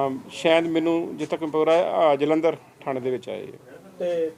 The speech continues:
Speaker 2: ਪੁਲਿਸ ਪ੍ਰਸ਼ਾਸਨ ਨੂੰ ਕਹੋਗੇ ਇਹਦੇ ਖਿਲਾਫ ਕੋਈ ਨਾ ਕੋਈ, ਅਹ, ਅਹ,
Speaker 1: ਹਾਂ, ਬਿਲਕੁਲ ਜੀ, ਮੈਂ, ਅਹ, ਪੁਲਿਸ ਪ੍ਰਸ਼ਾਸਨ ਔਰ ਉੱਚ ਅਧਿਕਾਰੀਆਂ ਤੋਂ ਮੰਗ ਕਰਦਾ ਕਿ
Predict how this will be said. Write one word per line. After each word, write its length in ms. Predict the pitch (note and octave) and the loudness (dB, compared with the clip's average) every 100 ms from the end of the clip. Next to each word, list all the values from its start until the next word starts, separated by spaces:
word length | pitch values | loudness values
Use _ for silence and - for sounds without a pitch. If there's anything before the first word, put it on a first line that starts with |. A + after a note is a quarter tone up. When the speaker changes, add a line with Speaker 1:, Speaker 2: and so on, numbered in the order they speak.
| - | -10
Speaker 2:
ਪੁਲਿਸ 200 | G3 F#3+ | -10 -6
ਪ੍ਰਸ਼ਾਸਨ 440 | G3 F3 E3+ F3+ | -6 -4 -4 -4
ਨੂੰ 80 | F3+ | -10
ਕਹੋਗੇ 280 | F3+ F#3+ G3+ | -8 -6 -6
ਇਹਦੇ 120 | F#3+ | -6
ਖਿਲਾਫ 320 | F#3 E3 D#3+ | -6 -4 -4
ਕੋਈ 140 | - | -8
ਨਾ 100 | D#3+ | -10
ਕੋਈ, 100 | D#3+ | -6
ਅਹ, 280 | E3 D#3+ D#3+ | -8 -8 -10
ਅਹ, 680 | D3+ - F3 D#3 D3+ D3 C#3+ | -10 -14 -6 -4 -2 -4 0
Speaker 1:
ਹਾਂ, 80 | D3 | 2
ਬਿਲਕੁਲ 340 | E3 E3+ F#3+ | 2 2 0
ਜੀ, 100 | E3+ | 2
ਮੈਂ, 180 | F#3+ F3+ | 0 0
ਅਹ, 480 | F3 - G3+ D3 C#3 | -4 -6 0 2 0
ਪੁਲਿਸ 260 | D3+ D3 | 0 -4
ਪ੍ਰਸ਼ਾਸਨ 480 | - D#3 D3+ C3+ D3 | -4 -8 0 0 2
ਔਰ 120 | D#3 | 0
ਉੱਚ 200 | D3+ D3 | 0 -2
ਅਧਿਕਾਰੀਆਂ 500 | D#3 D3 C3+ D3+ B2+ | -4 -4 2 2 2
ਤੋਂ 120 | B2 C3+ | -2 -2
ਮੰਗ 200 | C3 C3 | -2 0
ਕਰਦਾ 340 | D3+ C3 C#3+ | 0 0 -2
ਕਿ 240 | C#3+ C#3+ | -2 -4